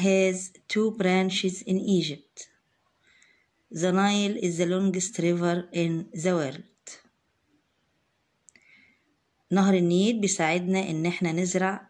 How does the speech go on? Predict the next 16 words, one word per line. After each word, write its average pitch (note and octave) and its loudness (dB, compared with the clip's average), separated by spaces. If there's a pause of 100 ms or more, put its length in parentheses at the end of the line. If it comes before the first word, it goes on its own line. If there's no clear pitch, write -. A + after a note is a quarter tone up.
(120)
الطعام E3 -4
بتاعنا. G3 -2
نهر F#3 0
النيل E3+ -2
له F#3 0
فرعين E3+ -2
في E3+ -8
مصر. F#3 -4 (580)
نهر A3+ 4
النيل F#3 4
هو E3 2
أطول F3 -2
أنهار D#3 -6
العالم. D#3 -2 (260)
ده F3 -2
ترجمة F3+ -2